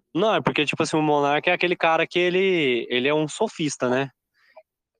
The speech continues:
Claro, pra, pro modelo podcast, você tem que ser um sofista, você tem que se converter e se divergir ali, né?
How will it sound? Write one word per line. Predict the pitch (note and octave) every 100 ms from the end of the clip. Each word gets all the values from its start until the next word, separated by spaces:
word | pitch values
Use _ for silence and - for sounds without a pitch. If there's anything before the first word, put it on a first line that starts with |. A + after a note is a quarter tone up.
| _
Claro, | G3+ G3+ B2 A2 - _ _ -
pra, | B2+ A#2+ A#2+ A2+
pro | A2+ C3
modelo | B2+ C3 C3
podcast, | C3 C#3+ - C3+ C3
você | -
tem | D#3+
que | D#3+
ser | F3+
um | F3
sofista, | A#3+ A#3+ A#3 E3+ C#3
você | C3
tem | C3+ C3+
que | D#3 E3+ F3 D3+ A#2+ A2+ _ _ _ _ _ -
se | - - C#3 C#3 C3 A#2+ _
converter | - D3 C#3+ D#3+ D#3 C#3+ C#3+ C#3+ A3 C4+
e | A3+ A3+
se | - G3
divergir | G3+ G3+ B3 C4 F3 E3 C#3+ A#2 _ -
ali, | B2+ A#2+ A#2+
né? | A#2+ C3+